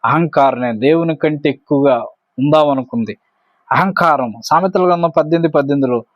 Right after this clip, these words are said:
మూర్ఖుని యొక్క ప్రవ-, ప్రవర్తన వల్ల అతడు హఠాత్తుగా పడిపోతాడని బైబిల్లో వ్రాయబడింది. రోమిలకు రాసిన పత్రిక పదకొండు పదకొండులో కూడా, "వారు తొట్టిల్లిరా, వారు భ్రష్టులైపోయిరా, అట్లా అనరాదు" అని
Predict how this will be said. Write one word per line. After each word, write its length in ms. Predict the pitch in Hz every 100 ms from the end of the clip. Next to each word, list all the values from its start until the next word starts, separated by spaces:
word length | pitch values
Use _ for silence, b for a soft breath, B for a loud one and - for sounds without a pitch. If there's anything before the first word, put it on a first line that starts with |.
| _ _ _ -
మూర్ఖుని 480 | 180 220 208 220 196
యొక్క 260 | 160 -
ప్రవ-, 400 | 147 - 147 160 160 _ _ -
ప్రవర్తన 460 | 143 165 - 165
వల్ల 240 | 139 123 117
అతడు 260 | 113 117
హఠాత్తుగా 720 | 107 135 165 180 180 - 165
పడిపోతాడని 840 | 143 139 123 135 123 123 123 147 135 - _ b b b b -
బైబిల్లో 640 | 123 151 147 139 131 123
వ్రాయబడింది. 800 | 113 120 131 131 123 117 104 - _ _ _ _ _ _ _ -
రోమిలకు 400 | 135 190 254 240
రాసిన 260 | 220 214 202
పత్రిక 320 | 185 185 185 175
పదకొండు 400 | 147 190 196 208
పదకొండులో 560 | 185 160 160 185 170 175
కూడా, 520 | 151 196 233 151 175 _ _ _ _ -
"వారు 380 | 160 196 214 214
తొట్టిల్లిరా, 1000 | - 160 - 220 226 220 165 156 214 254
వారు 180 | 160 143
భ్రష్టులైపోయిరా, 960 | 120 135 - - 233 226 202 196 180 175
అట్లా 380 | 175 - 185
అనరాదు" 440 | 196 220 220 208 190
అని 360 | 185 160 123